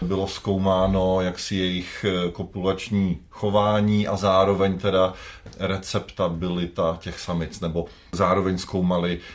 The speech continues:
tu samičí volbu, jakého samce, eh, s jakou pravděpodobností si vyberou, a dospěli k tomu,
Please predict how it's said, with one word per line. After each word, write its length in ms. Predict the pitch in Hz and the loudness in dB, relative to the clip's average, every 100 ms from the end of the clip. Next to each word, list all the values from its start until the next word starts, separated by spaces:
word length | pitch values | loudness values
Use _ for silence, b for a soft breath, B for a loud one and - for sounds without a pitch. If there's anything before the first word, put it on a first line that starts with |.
| - | -8
tu 260 | 98 90 | -4 -2
samičí 580 | 85 - 98 95 95 101 | -4 -2 0 0 -2 -4
volbu, 640 | 92 92 95 92 101 95 B B - | 0 0 0 0 0 -2 B B -4
jakého 460 | 90 - 92 90 | -4 0 -2 -2
samce, 720 | 92 - 87 87 - 90 87 | -2 -2 -2 -2 0 2 2
eh, 460 | - - - - 90 | -4 -16 -14 -6 -4
s 60 | 87 | 0
jakou 280 | 92 98 | -2 -2
pravděpodobností 1000 | 92 95 85 87 95 87 87 85 - 85 - | -2 -2 -2 -2 -2 0 -2 -4 -6 -8 -8
si 220 | - - | -8 -6
vyberou, 640 | 78 87 117 127 123 127 123 B B B | -4 2 6 6 6 4 -2 B B B
a 200 | 117 127 - | 0 2 0
dospěli 500 | 107 - 127 117 113 | -2 0 0 2 0
k 100 | - | 0
tomu, 460 | 101 98 98 101 | 2 4 4 2